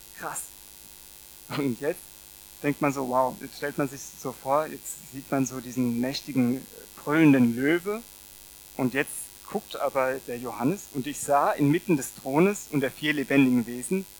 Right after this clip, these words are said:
und inmitten der Ältesten ein Lamm stehen wie geschlachtet.“ Hä?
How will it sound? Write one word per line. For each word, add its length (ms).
und 120
inmitten 340
der 140
Ältesten 520
ein 220
Lamm 220
stehen 400
wie 100
geschlachtet.“ 540
Hä? 180